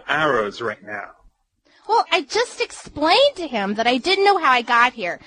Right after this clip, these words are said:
Speaker 2: and apologized for falling on top of him. And when we heard Voldemort's message start, we came over this way.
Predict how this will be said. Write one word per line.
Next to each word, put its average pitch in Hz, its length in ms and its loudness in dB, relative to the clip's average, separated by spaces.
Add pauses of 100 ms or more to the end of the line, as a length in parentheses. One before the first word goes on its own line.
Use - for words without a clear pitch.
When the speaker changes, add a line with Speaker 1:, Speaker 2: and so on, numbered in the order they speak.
(200)
Speaker 2:
and 302 100 2
apologized 349 680 2
for 277 120 -4
falling 247 320 -2
on 320 80 -2
top 233 300 -2
of 233 80 -6
him. 254 340 0 (380)
And 339 300 4 (180)
when 349 180 -2
we 359 140 -2
heard 370 240 0
Voldemort's 330 500 2
message 311 380 -2
start, 262 560 0
we 262 120 -4
came 254 300 0
over 262 240 2
this 294 320 -2
way. 190 280 -8